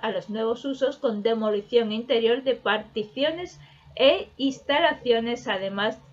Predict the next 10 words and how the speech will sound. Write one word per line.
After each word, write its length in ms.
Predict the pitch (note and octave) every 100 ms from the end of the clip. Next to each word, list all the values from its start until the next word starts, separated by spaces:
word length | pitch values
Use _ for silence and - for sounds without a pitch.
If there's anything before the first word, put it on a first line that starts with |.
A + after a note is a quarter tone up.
| - - - -
además, 520 | G#3+ F#3 F#3+ A#3+ G4+
se 340 | - - A#3
construirá 800 | - F#3+ - G3+ G3 G#3 A#3+ A3+
una 600 | A3 A3 A3 G#3 F#3+ E3 - -
tercera 600 | G#3+ G#3 - C#4 A#3+ -
planta 420 | A3 C4 C4+ G#3+
adicional 640 | F#3 F#3+ - B3+ A3 C4+
con 240 | - G3 G3
nuevos 340 | A#3+ A#3 -
elementos 600 | C4+ C#4 G#3+ G#3 A3 -